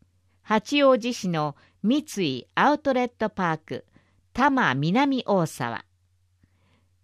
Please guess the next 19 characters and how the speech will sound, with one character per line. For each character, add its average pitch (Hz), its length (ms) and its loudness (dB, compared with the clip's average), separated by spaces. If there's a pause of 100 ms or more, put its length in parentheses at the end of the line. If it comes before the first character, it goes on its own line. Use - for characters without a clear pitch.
四 - 200 -4
月 277 320 0
十 277 240 -2
三 180 240 -4
日 143 480 -8
土 180 220 2
曜 196 260 0
日、 - 180 -14 (240)
午 269 200 0
前 254 240 0
十 277 220 0
時 208 120 -10
か 147 140 -4
ら 127 160 -2
午 196 220 0
後 156 220 -2
五 185 200 0
時 160 160 -6
は、 120 240 -6